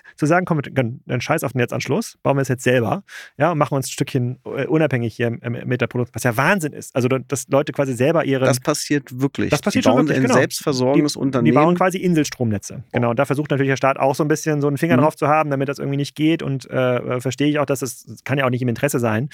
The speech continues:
Speaker 1: eigentlich der Gesellschaft, dass da jeder sein Inselstromnetz baut. Aber so schräg ist das quasi schon. Aber es ist so billig, äh, dass es, dass es keine Obfrage ist, nur eine Zeitfrage. Und das Problem ist nur, wenn wir jetzt mal zehn Jahre verplempern,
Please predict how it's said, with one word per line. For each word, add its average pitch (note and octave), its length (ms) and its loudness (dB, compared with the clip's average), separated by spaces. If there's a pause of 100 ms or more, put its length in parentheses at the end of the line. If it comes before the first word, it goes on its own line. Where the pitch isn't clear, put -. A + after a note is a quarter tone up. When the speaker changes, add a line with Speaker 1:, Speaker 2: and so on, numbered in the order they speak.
(360)
Speaker 1:
eigentlich B2 140 -2
der B2 100 0
Gesellschaft, B2 340 -2
dass A2+ 120 -4
da A#2 80 -2
jeder B2+ 180 2
sein A#2 140 -2
Inselstromnetz C3+ 520 -2
baut. C#3+ 160 -2
Aber C#3 140 2
so G3 420 4
schräg G3+ 360 0
ist - 160 -4
das A#2+ 120 -4
quasi A#2 380 0 (380)
schon. F3 160 0
Aber D3+ 80 2
es C#3+ 80 0
ist D3 160 -2
so A#3 180 2
billig, B3 600 0
äh, D3+ 360 4
dass D3 160 -4
es, - 300 -6
dass D3 120 0
es E3 100 -2
keine D#3 200 0
Obfrage E3+ 340 0
ist, - 120 -4
nur D#3+ 80 0
eine D#3+ 80 -4
Zeitfrage. A#2 480 -2
Und - 180 -14
das C#3 160 0
Problem D3 300 2
ist C4+ 160 -2
nur, A3+ 240 0 (420)
wenn D3 100 0
wir - 0 -
jetzt D#3 120 0
mal D#3+ 100 2
zehn F#3+ 280 2
Jahre F3 180 2
verplempern, D#3 560 0